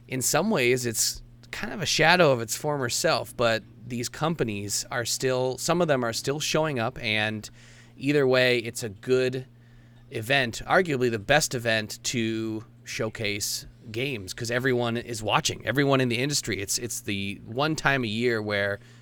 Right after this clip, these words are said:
there's arguably a lot of hype. So I guess going into E three, were you excited this year,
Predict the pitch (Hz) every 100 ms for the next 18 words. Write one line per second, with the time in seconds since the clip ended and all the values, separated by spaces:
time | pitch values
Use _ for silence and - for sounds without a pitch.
0 | - - 107 - 107 123 127 101 101 92
1 | 95 104 104 80 - 117 - - - -
2 | - - - - 139 127 127 123 131 139
3 | - 143 143 123 135 190 196 - 117 110
4 | 107 107 - - - - 127 120 123 117
5 | 117 117 120 135 117 - 107 113 139 147
6 | 143 156 151 175